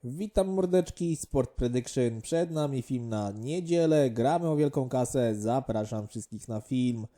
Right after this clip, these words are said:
A partnerami kanału są S T S Zakłady Bukmacherskie, L V Bet, Totalbet, Forbet, Noblebet i Betcris. Linki do rejestracji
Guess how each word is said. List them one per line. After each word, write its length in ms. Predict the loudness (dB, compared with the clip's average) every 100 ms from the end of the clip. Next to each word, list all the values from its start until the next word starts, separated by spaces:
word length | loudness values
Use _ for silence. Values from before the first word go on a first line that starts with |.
| _ _ _
A 100 | -10
partnerami 580 | -2 -2 0 0 0 -2
kanału 460 | -4 -2 0 0 0
są 200 | -4 -8
S 100 | -8
T 100 | -6
S 140 | -6
Zakłady 380 | -6 -6 -6 -6
Bukmacherskie, 800 | -10 -10 -8 -2 -2 -2 -2 -2 -4 _ _ _
L 160 | -6 -2
V 100 | 0
Bet, 300 | 2 2 2
Totalbet, 480 | 0 2 2 0 0
Forbet, 420 | -2 0 -2 -4
Noblebet 520 | -4 -2 -2 -2 -4
i 60 | -6
Betcris. 840 | 0 0 0 -2 -2 -2 -2 -8 -16 _ _
Linki 380 | -6 -4 -6 -2
do 140 | 2
rejestracji 760 | 4 2 2 2 2 0 -2 -4